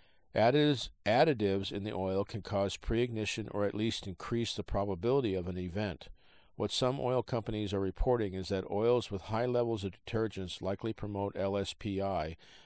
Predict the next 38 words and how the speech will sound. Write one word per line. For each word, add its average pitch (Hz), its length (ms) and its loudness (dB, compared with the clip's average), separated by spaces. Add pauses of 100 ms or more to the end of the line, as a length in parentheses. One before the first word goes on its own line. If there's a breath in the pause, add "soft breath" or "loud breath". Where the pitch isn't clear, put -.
(120)
but 101 160 0
detergents 113 600 0
and 95 140 -4
friction 123 400 -2
modifiers 92 720 -4
can 92 160 -6
help 98 240 -2
prevent 110 320 -4
it. 76 160 -4 (800 loud breath)
G 120 360 0
F 127 160 4
six - 400 0
oils 107 480 2
help 101 220 0
to 95 180 -4
address 104 400 0
this 92 180 -6
problem. 92 520 -4 (420 soft breath)
Many 113 300 0
automakers, 101 720 0
including 101 420 -2
G 104 240 -4
M, 92 220 -4
have 90 180 -4
introduced 101 600 -4
new 95 280 -2
oil 95 300 -2
standards. 80 640 -8 (440 loud breath)
That's - 180 -4
real 127 120 4
important 110 400 0
that 104 220 -2
you 101 80 0
remember 101 380 -2
that 92 240 -2
G 95 260 -2
F 87 140 -4
six, - 580 -6